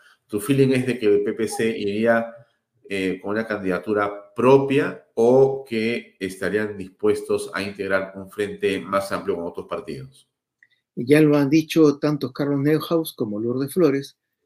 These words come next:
Speaker 2: eh, la prioridad es coadyuvar a la formación de un frente democrático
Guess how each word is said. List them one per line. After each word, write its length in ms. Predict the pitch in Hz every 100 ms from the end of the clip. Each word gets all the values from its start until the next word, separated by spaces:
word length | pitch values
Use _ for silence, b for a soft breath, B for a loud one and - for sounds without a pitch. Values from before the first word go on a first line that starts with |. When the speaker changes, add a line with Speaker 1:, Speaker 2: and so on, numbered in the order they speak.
| _ _ _ 262
Speaker 2:
eh, 220 | 175 127
la 340 | 120 117 120 -
prioridad 640 | 151 131 120 120 139 190 - _ _ -
es 380 | 143 143 - _ _ _ _ _ _ _
coadyuvar 680 | - 139 131 131 135 180 208 -
a 80 |
la 120 | 120 113
formación 580 | 120 110 113 156 156
de 80 | 139
un 180 | 131 127
frente 380 | 160 165 156 151
democrático 840 | 139 127 139 123 - 110 110 123